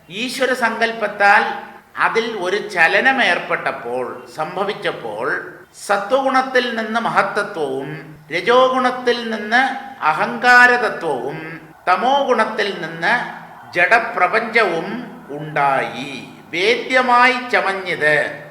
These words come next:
നമുക്ക് അറിയാൻ പറ്റുന്ന രീതിയിൽ പ്രകടമായി. വേദ്യമായി ചമഞ്ഞത് മൂന്നും എന്നറിഞ്ഞാലും.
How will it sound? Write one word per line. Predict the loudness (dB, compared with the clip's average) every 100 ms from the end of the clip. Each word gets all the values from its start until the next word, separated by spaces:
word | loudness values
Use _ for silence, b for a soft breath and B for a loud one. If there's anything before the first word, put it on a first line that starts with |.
| -20 -10
നമുക്ക് | -8 -6 -6 0 2 2 -4 -14 -8
അറിയാൻ | -4 0 4 6 4 2
പറ്റുന്ന | -2 -2 -6 -4 -6
രീതിയിൽ | -6 -8 -6 -4 -4 -4 -6 -6 -8 -10 -16 -20 -6 0
പ്രകടമായി. | 0 4 4 4 2 0 -2 -8 -10 -12 -18 -12 -4
വേദ്യമായി | -4 0 -2 2 2 2 0 0
ചമഞ്ഞത് | 0 -2 -2 -2 0 -2
മൂന്നും | -4 -2 -2 -2
എന്നറിഞ്ഞാലും. | -4 -4 -2 -2 -6 -6 -6 -8